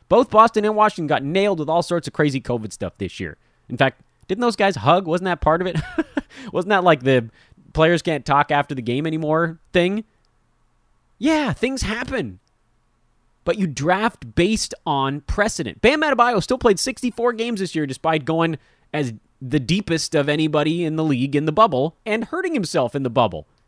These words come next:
You draft based on what you know. There's a much, there's a higher than fifty percent chance that Bam Adebayo plays more games in a given season than a guy who's generally banged up.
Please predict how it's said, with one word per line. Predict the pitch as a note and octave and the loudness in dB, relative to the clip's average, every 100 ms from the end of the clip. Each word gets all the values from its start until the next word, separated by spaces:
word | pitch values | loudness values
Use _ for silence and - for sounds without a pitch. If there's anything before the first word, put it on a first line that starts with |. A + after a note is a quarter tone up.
| _ _ _ _ _ _ | _ _ _ _ _ _
You | F3+ C4 | 0 0
draft | G3 C3+ C3+ F3 - - _ _ - | 0 -2 0 -2 -6 -10 _ _ -2
based | D3+ D#3+ - | -2 0 -2
on | F#3 | -4
what | B2 B2 | -4 -6
you | E3 | -6
know. | G3+ D#4 C4 - _ _ _ C3+ | -4 0 -2 -4 _ _ _ 0
There's | G#3+ C#4 B3 - - | 2 2 -2 -6 -2
a | G#3+ E3 - | 0 0 -6
much, | G3+ F#4 F#4+ - - - | -6 2 2 0 -10 -4
there's | F#3 | 0
a | C3+ | 0
higher | G#2+ E3 A3 C4+ B3+ | 0 0 0 -2 -4
than | B3+ | -4
fifty | - A3 A3 | -2 -4 -4
percent | G3 G3 F3+ C3 | -4 -4 -4 -6
chance | B2 A#2+ | -6 -6
that | A2+ A#2 | -4 -4
Bam | D3 D#3+ | -2 -2
Adebayo | C#3 A#2 A#2 | -2 -2 -2
plays | A#2 A2+ G2+ | -2 -6 -6
more | A#2+ D#3+ A3 G#3+ | -4 0 0 2
games | G#3 E3+ C3+ D3 | 0 0 -2 -2
in | C3 | -4
a | |
given | A2 D3 C#3+ | 0 -2 -2
season | - E3+ B2 F#2+ B2+ - _ - | -6 -6 -6 -6 -8 -10 _ -4
than | G#3 | 0
a | F#3+ | 0
guy | B2+ A#2+ | 0 -2
who's | C3 F#3+ C3 | -2 -2 -4
generally | F#2+ A2 C#3+ D3 C#3+ D3 D#3 | -6 -4 -2 0 0 0 -2
banged | C#3+ D3+ C#3 D#3+ G3 | -2 0 0 0 -2
up. | C4+ - | -4 -4